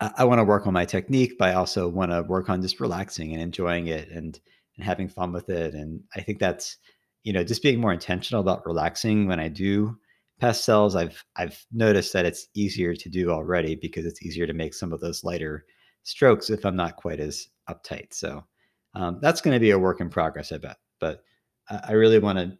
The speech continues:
keep making s-, like, leisure time space for that. And, you know, I've, I've found myself, while I'm not opposed to watching television shows and things like that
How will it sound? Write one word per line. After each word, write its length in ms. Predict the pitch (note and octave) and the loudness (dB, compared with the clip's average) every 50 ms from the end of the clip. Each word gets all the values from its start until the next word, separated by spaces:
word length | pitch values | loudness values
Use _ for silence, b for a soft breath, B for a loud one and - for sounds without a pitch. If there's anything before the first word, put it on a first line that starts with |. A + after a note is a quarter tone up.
| _ _ | _ _
keep 240 | - - A#2+ G#2+ A2+ | -6 -4 -4 -2 -2
making 260 | G2+ F#2 - - F2 | -4 -4 -4 -6 -12
s-, 200 | E2 - - - _ _ | -12 -12 -14 -18 _ _
like, 220 | G#2 F#2 F2+ E2+ | -4 -4 -2 2
leisure 320 | G#2 G2+ G#2 G2+ - G#2 | 4 4 4 4 2 -2
time 280 | F#2 - F#2+ F2+ E2+ D#2+ | -2 0 0 0 0 -2
space 360 | - - - - E2 E2+ - | -6 -4 -2 -2 -2 -2 -4
for 120 | - - - | -8 -8 -8
that. 240 | C#2+ D2 C#2 - - _ _ _ _ _ _ _ _ _ _ _ _ - | -8 -8 -8 -10 -14 _ _ _ _ _ _ _ _ _ _ _ _ -6
And, 580 | G2 F#2 F2 E2+ E2 E2 E2 E2+ E2 D#2+ D#2+ F#2+ - _ _ _ _ _ | -4 -2 -2 0 -2 -2 -4 -6 -6 -6 -8 -12 -16 _ _ _ _ _
you 120 | G#2 F#2+ | -6 -4
know, 80 | F2+ E2+ | -4 -4
I've, 160 | E2+ - - - | -4 -6 -8 -10
I've 180 | - G2+ F2 - _ _ _ _ _ | -10 -10 -10 -10 _ _ _ _ _
found 260 | - A#2+ A#2 A2+ A2 | 2 4 4 4 4
myself, 680 | G#2 G2 F#2+ F#2 - - F#2 E2+ E2+ E2 - - - _ _ _ _ | 4 2 2 2 0 -2 -2 -2 -2 -4 -6 -14 -20 _ _ _ _
while 200 | G#2+ G#2 G#2 G2 | 2 4 6 6
I'm 240 | F#2 F#2+ G2 G2+ G2+ | 6 6 4 4 2
not 300 | G#2 G2+ G2+ G2 - - | 2 0 0 0 -4 -10
opposed 400 | G2 - - A2 G#2+ G#2 G#2 - | -8 -2 2 2 2 2 2 -2
to 80 | F#2+ | -4
watching 520 | E2+ E2+ E2+ E2+ - - F2 D#2+ D#2 D#2+ - _ _ _ _ _ _ _ _ _ _ | -4 -4 -4 -4 -6 -10 -10 -10 -10 -14 -18 _ _ _ _ _ _ _ _ _ _
television 480 | - - F#2 F2+ F2 E2 E2 - G2+ F2+ | -6 -4 -4 -4 -4 -4 -6 -6 -6 -6
shows 560 | E2+ - F#2 F2 E2+ D#2 D2+ C#2+ D#2+ D#2 - | -4 -4 -2 -2 -2 -2 -4 -6 -8 -8 -8
and 120 | E2 D#2 | -10 -10
things 220 | - E2 D#2+ D#2+ - | -8 -10 -10 -10 -12
like 160 | D#2+ D2 _ | -14 -10 _
that 300 | D#2+ D2+ D2+ D2 - | -6 -6 -6 -8 -12